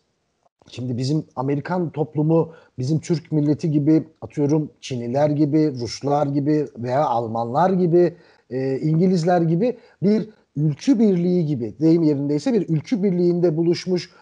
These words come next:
kültürel kodları, e, iç içe geçmiş, e, ondan sonra bir, e, mermer kalınlığında toplum değil Amerikan toplumu. Amerikan toplumu bir, e, işte a-, aşı-, aslında gerçek Amerikan toplumunu bugün aşırı sağ dediğimiz toplum,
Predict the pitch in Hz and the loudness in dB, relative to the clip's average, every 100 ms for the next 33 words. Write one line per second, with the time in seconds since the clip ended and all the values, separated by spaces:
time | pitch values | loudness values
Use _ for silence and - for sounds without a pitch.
0 | _ - 160 - 165 170 160 170 160 156 | _ -4 -4 0 2 2 0 0 0 2
1 | 170 170 165 - _ 110 104 143 - - | 2 2 2 -4 _ -16 -8 -8 -6 -2
2 | 165 165 165 - 175 165 - _ _ - | 2 2 2 -2 -4 -4 -10 _ _ -6
3 | 139 143 147 139 147 156 147 160 156 160 | -2 0 0 -2 -2 -2 -2 -2 -2 -2
4 | 160 - - 147 160 - _ _ - 123 | -4 -16 -2 0 0 -6 _ _ -6 -4
5 | 117 117 135 175 185 269 269 208 214 208 | -2 -2 0 2 4 2 2 0 0 2
6 | 208 208 208 190 - 202 190 214 190 120 | 0 -2 -4 -8 -8 -2 2 2 0 -4
7 | 107 101 101 90 98 - 92 101 139 185 | -10 -12 -16 -16 -18 -18 -16 -8 -4 -2
8 | 220 294 - 165 - 131 233 262 _ _ | -2 -4 -2 -4 -4 -4 -4 -4 _ _
9 | _ 160 240 180 _ _ _ 165 160 160 | _ -2 -2 -2 _ _ _ 0 0 0
10 | 156 - 202 202 - _ 135 - 139 - | -4 0 0 0 -10 _ -10 -8 -10 -8
11 | 220 143 151 - 240 190 170 165 302 269 | -8 -6 -6 -2 0 2 0 0 -2 2
12 | 233 214 202 196 196 190 226 269 240 233 | 2 2 0 -4 -6 -6 -4 -4 -2 -2
13 | 196 - 233 - 233 226 196 185 226 247 | -4 -4 -6 -2 0 2 0 -2 -6 -8
14 | - 214 - 262 | -6 -4 0 -2